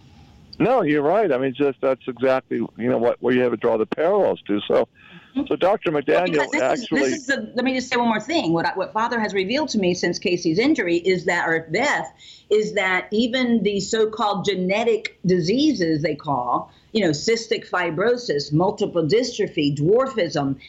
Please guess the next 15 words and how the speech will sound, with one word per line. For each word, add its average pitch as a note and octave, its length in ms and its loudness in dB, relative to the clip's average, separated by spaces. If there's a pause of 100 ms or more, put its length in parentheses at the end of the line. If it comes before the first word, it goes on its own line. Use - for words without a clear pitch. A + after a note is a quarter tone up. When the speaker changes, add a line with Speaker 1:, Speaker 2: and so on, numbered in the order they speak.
(100)
Speaker 2:
these B3 320 2
are B3+ 220 -2
all C#4+ 360 2
those G#3+ 280 0
genetic G3+ 1000 -2 (480)
vaccine G3 540 -2
damages. - 720 -6 (320)
So F3 160 0
this B3+ 160 -2
is A#3+ 160 -6
really, A3 480 -2
Speaker 1:
Yes. F3+ 80 -6 (240)
Speaker 2:
really G3 160 -10
promising. G#3+ 580 -4
Hallelujah. G#3+ 720 -2